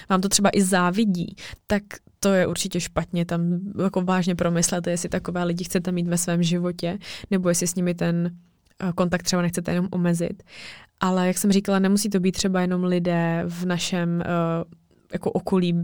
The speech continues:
blízkém, jako třeba rodina nebo spolužáci nebo, nebo přátelé, kolegové,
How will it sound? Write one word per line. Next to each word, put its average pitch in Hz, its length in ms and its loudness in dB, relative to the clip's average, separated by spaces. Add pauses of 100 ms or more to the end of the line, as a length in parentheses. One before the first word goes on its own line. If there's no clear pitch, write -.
(140)
blízkém, 180 560 0
jako 170 160 -2
třeba 170 240 -4
rodina 170 340 0
nebo 170 180 -6
spolužáci 175 640 -2
nebo, 175 180 -4 (200)
nebo 170 180 -2
přátelé, 170 560 0 (640)
kolegové, 180 580 0